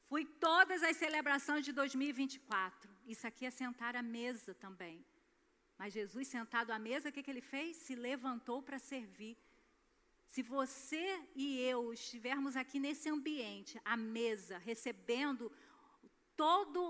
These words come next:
o alimento do céu, e não nos levantarmos para servir, nos levantaremos com altivez e orgulho e abandonaremos a mesa como Judas fez.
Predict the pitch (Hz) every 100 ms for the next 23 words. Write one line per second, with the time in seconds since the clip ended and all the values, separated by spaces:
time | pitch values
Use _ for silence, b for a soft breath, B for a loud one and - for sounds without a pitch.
0 | 247 285 302 294 277 269 302 311 269 285
1 | - 240 185 180 233 226 226 233 311 320
2 | 240 240 254 233 214 - 220 233 214 -
3 | 214 208 202 185 180 208 220 208 196 202
4 | 208 208 202 202 180 190 220 208 - 208
5 | 196 214 - 214 190 196 190 208 196 185
6 | 185 180 180 B B 202 190 180 202 202
7 | 196 175 175 175 190 185 170 170 175 175
8 | 180 185 185 170 170 165 160 - 147 -
9 | -